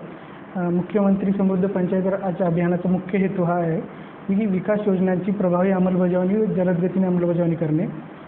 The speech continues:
विकासांच्या योजनांचा जो काही लाभ आहे ते गावातील शेवटच्या घटकापर्यंत पोहोचविणे,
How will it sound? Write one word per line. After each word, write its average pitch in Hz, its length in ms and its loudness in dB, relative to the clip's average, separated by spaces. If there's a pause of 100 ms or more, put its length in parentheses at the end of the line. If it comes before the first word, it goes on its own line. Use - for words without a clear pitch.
(120)
विकासांच्या 208 640 2
योजनांचा 190 540 2
जो 185 140 2
काही 196 240 0 (220)
लाभ 190 320 2
आहे 175 180 2
ते 220 200 -2
गावातील 180 520 0
शेवटच्या 190 440 0
घटकापर्यंत 185 480 0
पोहोचविणे, 165 500 0